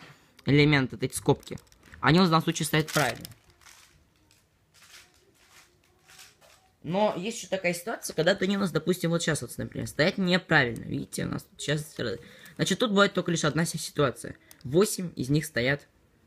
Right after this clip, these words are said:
неверно. Вот видите, они ф-, развёрнуты. Но при этом четыре из них по одной оси не развёрнуты. Мы эту ось откладываем вот так вот. Вот, чтобы она у нас была к-, как бы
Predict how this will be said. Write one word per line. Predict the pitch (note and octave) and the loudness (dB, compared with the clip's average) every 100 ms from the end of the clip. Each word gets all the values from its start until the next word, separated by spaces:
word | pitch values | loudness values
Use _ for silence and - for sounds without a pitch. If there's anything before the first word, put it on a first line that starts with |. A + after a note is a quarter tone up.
| _ _ _ _ _ _ _ _ _ - - - _ _ _ _ _ _ | _ _ _ _ _ _ _ _ _ -20 -20 -20 _ _ _ _ _ _
неверно. | C#3 C#3+ D3 C#3+ C#3+ - - - C3+ D#3 C3 A2+ | -2 2 2 2 0 -8 -18 -2 4 4 4 -4
Вот | A#2+ C#3 - | -4 -4 -4
видите, | D#3 F3 - A#2+ - _ _ - | -4 -2 -6 -8 -10 _ _ -12
они | - C#3+ D3+ | -2 0 0
ф-, | B2+ - C3+ - | -2 -14 -12 -4
развёрнуты. | C#3 C#3 C#3+ A#2+ A2+ - | -2 0 0 -2 -8 -10
Но | - C3+ | -6 2
при | F3 | 2
этом | F3 D3 | 2 -2
четыре | - A3 A3+ | -2 0 2
из | F3+ | 0
них | C3+ A#2+ | -2 -6
по | - C#3+ | 0 2
одной | C3+ C3 B2 | 2 0 -4
оси | B2+ - - - - _ _ _ _ _ _ _ _ _ | -6 -10 -12 -14 -18 _ _ _ _ _ _ _ _ _
не | C3 D#3+ | 2 2
развёрнуты. | C#3 C3 A#2+ A2+ A2 - C3+ | 2 -2 -6 -8 -8 -12 -8
Мы | - F#3+ | 2 2
эту | G3 - - | 2 0 -2
ось | - - - - | -2 -4 -4 -10
откладываем | - - E3 D#3 D3 | -8 -2 -2 0 -2
вот | D3 | -4
так | B2 - | -8 -12
вот. | _ _ _ _ _ _ _ _ _ - - | _ _ _ _ _ _ _ _ _ -14 -10
Вот, | A2+ | -6
чтобы | B2+ C#3+ | -2 0
она | E3 | 2
у | D#3 | 0
нас | C#3 | -2
была | B2 C3+ C#3+ | -2 -2 -2
к-, | - - | -6 -6
как | B2+ | -4
бы | A#2 A#2+ | -4 -4